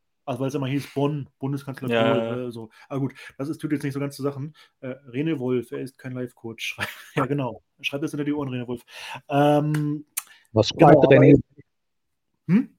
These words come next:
Speaker 3: Was
Speaker 1: René
Speaker 3: schreibt
Speaker 1: Wolf,
Speaker 3: René Wolf?
Speaker 1: René Wolf, äh, äh, sagen wir mal, äh, referiert über deine Art zu sprechen. Also gibt, äh, schauspielerische, rhetorische Tipps. Äh, mehr wollen wir es mal nicht vertiefen.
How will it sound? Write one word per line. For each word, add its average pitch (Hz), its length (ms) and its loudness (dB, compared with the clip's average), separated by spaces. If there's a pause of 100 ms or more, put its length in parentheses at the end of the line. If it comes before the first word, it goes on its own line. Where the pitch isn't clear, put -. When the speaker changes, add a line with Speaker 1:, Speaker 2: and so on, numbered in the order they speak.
(580)
Speaker 3:
Was 120 220 0
Speaker 1:
René - 120 -14
Speaker 3:
schreibt 131 240 2
Speaker 1:
Wolf, - 120 2
Speaker 3:
René 143 300 2
Wolf? 135 180 0 (240)
Speaker 1:
René 156 240 -4
Wolf, 165 380 2
äh, 160 80 -8
äh, 151 880 -4 (800)
sagen 147 180 -8
wir 151 60 -4
mal, 147 340 0
äh, 139 220 -4
referiert 160 580 0
über 156 240 2
deine 147 240 -2
Art 139 260 -6
zu - 120 -16
sprechen. 120 500 -10
Also 113 160 -18
gibt, 127 320 -16
äh, 135 200 -8
schauspielerische, 131 920 -8 (100)
rhetorische 127 760 -6 (300)
Tipps. - 500 -4 (640)
Äh, 131 320 -2 (240)
mehr 139 160 -2
wollen 143 120 0
wir 139 40 -2
es 131 80 -6
mal 127 80 -6
nicht 123 160 -10
vertiefen. 127 400 -12